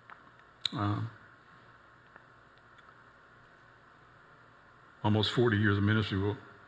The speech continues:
season you into, into truths that you, you're too immature and too foolish and prudish to understand at the time. And I was that and more. Uh, but that was plenty enough for me, and so I stepped into,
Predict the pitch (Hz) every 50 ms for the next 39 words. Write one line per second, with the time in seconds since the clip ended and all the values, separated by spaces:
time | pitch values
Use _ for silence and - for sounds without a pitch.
0 | - - - - - - - 131 120 117 104 98 98 98 95 101 104 101 95 -
1 | 196 117 104 101 98 - - 127 117 113 107 92 - - 120 113 110 - - 113
2 | 110 104 - - 117 110 104 110 107 101 - 120 110 110 104 104 98 - 127 113
3 | 104 117 107 104 - - - - - - - - - - - - - 120 110 110
4 | 110 101 - - - 92 98 - - - - - 117 113 107 107 101 - - 110
5 | 107 101 101 98 - - 113 110 107 104 107 101 - - - 107 104 107 110 110
6 | 110 - - - - - - - - - - - - - - - - - 101 107
7 | 110 107 104 104 110 107 95 92 92 85 87 - - - - - - - - -
8 | - - 98 107 107 101 95 98 101 101 - - - - - - - - - -
9 | - - - 123 120 120 139 139 - - - - - - - - - - - -
10 | - - 110 - 151 139 127 - - 131 131 127 123 127 117 101 - 123 117 117
11 | 101 98 98 - - 104 104 101 - - 104 - - 110 113 110 107 107